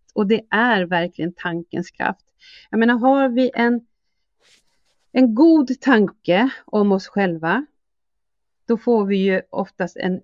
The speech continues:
eller vi får en bra känsla i kroppen, en, en skön känsla i kroppen.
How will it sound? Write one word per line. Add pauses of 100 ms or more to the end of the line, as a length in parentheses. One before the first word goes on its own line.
(140)
eller
vi
får
en
bra
känsla
i
kroppen,
en,
en
skön
känsla
i
kroppen.